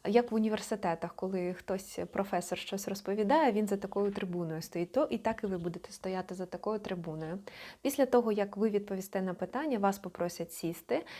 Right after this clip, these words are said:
і запросять до мікрофону вашого партнера. І вже йому будуть задавати такі ж самі питання, тільки його не будуть питати, за що він вас покохав, його запитають, е, скільки йому повних років, хто він по професії,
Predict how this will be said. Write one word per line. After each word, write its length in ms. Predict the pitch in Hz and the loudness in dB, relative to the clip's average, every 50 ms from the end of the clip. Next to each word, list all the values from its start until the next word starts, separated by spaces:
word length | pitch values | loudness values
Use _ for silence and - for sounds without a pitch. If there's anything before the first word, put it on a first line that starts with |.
| - - _ | -16 -6 _
і 140 | 262 294 285 | 4 4 6
запросять 500 | 233 202 202 - 208 240 233 - 214 196 | 4 4 4 4 2 4 4 2 0 2
до 100 | 202 190 | 2 4
мікрофону 560 | 196 190 196 - 175 - - 214 247 254 233 | 4 2 2 0 -6 -2 0 0 2 2 4
вашого 420 | 196 190 190 196 - 196 190 196 | 6 4 4 4 2 -2 -2 -4
партнера. 640 | 196 - 196 185 - - 190 180 165 160 165 165 170 202 202 - - - - - _ | 0 0 0 0 0 -2 -2 -2 -2 -2 -2 -4 -6 -8 -8 -12 -14 -14 -14 -10 _
І 120 | - 262 254 | 0 2 4
вже 180 | 233 226 214 | 6 6 6
йому 280 | 202 190 185 190 214 285 | 6 6 6 4 4 4
будуть 280 | 285 233 226 220 202 | 4 4 4 4 4
задавати 480 | 202 190 175 180 170 185 220 240 233 208 | 4 2 2 4 4 4 4 4 4 0
такі 300 | 202 190 - - - 247 | 0 -4 -6 0 0 0
ж 100 | 247 - | 0 0
самі 300 | - 208 208 208 208 202 | 0 0 2 2 2 0
питання, 480 | 202 208 202 202 185 175 165 165 175 180 | -2 -4 -4 -2 -2 -2 -2 -2 -4 -2
тільки 500 | - 254 247 247 - - 208 208 196 208 - _ | 0 -2 -2 0 0 0 0 0 0 -2 -6 _
його 260 | 196 202 208 220 247 | 0 2 4 4 6
не 120 | 247 240 233 | 6 4 6
будуть 320 | 220 247 233 196 196 - | 4 4 4 2 -2 -2
питати, 340 | - 180 - 175 165 - 180 | -4 -2 -2 -2 -2 -2 -2
за 100 | 185 190 | -2 -2
що 200 | 190 - - 190 | -2 0 -2 -2
він 180 | 180 185 175 | 0 -2 0
вас 200 | 175 180 175 175 | 2 0 0 0
покохав, 600 | - - 175 - - 170 - - - 208 240 285 277 - - - - - - - - - _ | -2 -6 -6 -2 -2 -4 -2 4 6 6 6 6 4 -2 -12 -16 -16 -14 -14 -16 -16 -8 _
його 220 | 233 247 277 294 | 2 4 6 6
запитають, 760 | 277 - 202 202 208 202 202 202 185 180 175 170 160 - - - | 4 4 0 0 0 0 2 2 2 4 2 2 0 -2 -8 -6
е, 180 | 165 175 170 170 | -4 -4 -4 -4
скільки 360 | - - - 220 202 - 185 | -6 -4 -4 -6 -4 -2 -4
йому 240 | 175 170 170 170 170 | -2 -2 -2 -2 -4
повних 440 | 170 - 185 170 165 165 165 - - | -2 -4 -4 -4 -2 -6 -6 -2 2
років, 420 | 233 254 247 240 240 - - - | 4 6 6 4 2 -2 -4 -4
хто 180 | - - - 185 | -4 -6 -6 -4
він 160 | 170 175 170 | -4 -4 -6
по 120 | - 170 | -6 -8
професії, 800 | - - 190 190 - - 254 247 233 240 - - 226 214 214 208 | -6 -6 -6 -6 0 2 4 4 4 2 0 -4 -2 -2 -2 -2